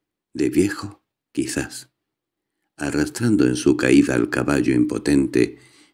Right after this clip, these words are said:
cuyo ojo zarco no reflejaría más el claro brillo, su alma de esclavo bondadoso.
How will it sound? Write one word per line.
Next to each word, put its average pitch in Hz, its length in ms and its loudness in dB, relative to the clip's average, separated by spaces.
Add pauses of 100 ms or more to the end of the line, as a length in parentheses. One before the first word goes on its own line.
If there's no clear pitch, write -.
cuyo 62 360 2
ojo - 260 -4
zarco 101 500 2
no 90 180 0
reflejaría 69 880 0
más 69 440 -4 (520)
el - 220 -6
claro 76 400 2
brillo, - 600 -2 (640)
su 64 260 0
alma 78 300 2
de - 120 -2
esclavo - 760 -2
bondadoso. 64 800 -4